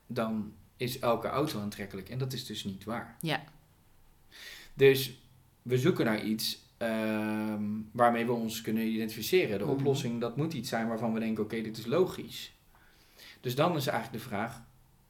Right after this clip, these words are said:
Speaker 1: eh, hoe zorg je dan ervoor dat mensen gelukkig worden? Zonder dat je, kijk, je, het is niet zo dat je dan gaat zeggen van, "Ja, ik heb een versnellingspook en, eh,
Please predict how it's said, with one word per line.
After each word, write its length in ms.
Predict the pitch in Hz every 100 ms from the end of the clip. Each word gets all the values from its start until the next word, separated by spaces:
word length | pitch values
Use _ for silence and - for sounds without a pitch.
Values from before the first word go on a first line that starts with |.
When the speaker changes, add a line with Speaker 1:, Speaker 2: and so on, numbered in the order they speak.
| _
Speaker 1:
eh, 280 | - 113 110
hoe 180 | 117 165
zorg 360 | 123 147 202 -
je 100 | 117
dan 360 | 95 101 170 - - - - - -
ervoor 380 | 113 110 98 110
dat 140 | 147
mensen 280 | 98 107 -
gelukkig 360 | - 202 131
worden? 360 | - 95 120 - - - _ _
Zonder 320 | _ - 175 151
dat 140 | 143
je, 160 | 143 135 - - -
kijk, 160 | 127
je, 120 | 127 127
het 160 | 131
is 80 | 127
niet 140 | 147
zo 120 | 131 123
dat 160 | 123
je 60 | -
dan 180 | 113 113
gaat 140 | 113
zeggen 200 | 113 107
van, 80 | 104
"Ja, 80 | 98
ik 100 | 104
heb 120 | 101
een 80 | 104
versnellingspook 1120 | 98 107 107 104 127 107 104 104 - 104 98
en, 180 | -
eh, 80 | 101